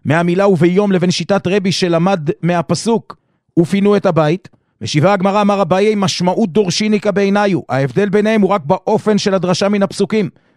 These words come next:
שרבי יהודה דורש מהמילה בפסוק 'וביום', ורבי דורש מהמילים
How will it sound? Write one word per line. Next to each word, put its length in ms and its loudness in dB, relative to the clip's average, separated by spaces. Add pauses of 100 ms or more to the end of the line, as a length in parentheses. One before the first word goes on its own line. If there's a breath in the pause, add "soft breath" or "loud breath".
(320)
שרבי 320 -2
יהודה 200 2
דורש 400 0
מהמילה 360 0
בפסוק 420 -2
'וביום', 560 2 (720)
ורבי 440 2
דורש 400 0
מהמילים 540 2